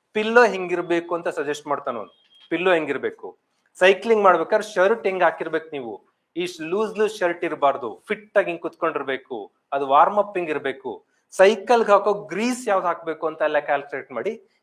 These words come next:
ಎಲ್ಲ ಕ್ಷೇತ್ರದಲ್ಲೂ ಒಂದೊಂದೇ ಪರ್ಸೆಂಟ್ ಇಂಪ್ರೂವ್ ಮಾಡ್ತಾ ಬರ್ತಾನೆ. That one percent improvement make that British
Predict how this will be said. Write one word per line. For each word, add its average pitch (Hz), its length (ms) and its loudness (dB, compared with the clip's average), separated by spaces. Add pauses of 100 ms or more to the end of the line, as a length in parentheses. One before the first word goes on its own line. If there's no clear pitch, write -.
ಎಲ್ಲ 233 520 0
ಕ್ಷೇತ್ರದಲ್ಲೂ 196 760 -2
ಒಂದೊಂದೇ 202 800 0
ಪರ್ಸೆಂಟ್ 185 380 -4
ಇಂಪ್ರೂವ್ 156 280 -10
ಮಾಡ್ತಾ 131 220 -6
ಬರ್ತಾನೆ. 123 400 -12 (600)
That 156 200 0
one 180 520 0
percent 190 420 0
improvement 143 600 -6
make 143 460 -6
that 131 380 -8 (260)
British 185 240 -4